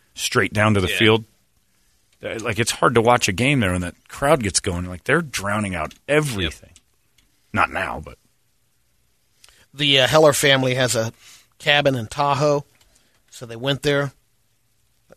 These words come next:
Speaker 3: day before yesterday. Went to bed, woke up the next morning, complete snow cave.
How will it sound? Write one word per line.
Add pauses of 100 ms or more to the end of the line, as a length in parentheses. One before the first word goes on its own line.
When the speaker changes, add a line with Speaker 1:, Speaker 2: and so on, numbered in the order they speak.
Speaker 3:
day
before
yesterday. (2000)
Went
to
bed, (460)
woke
up (380)
the
next
morning, (680)
complete
snow
cave.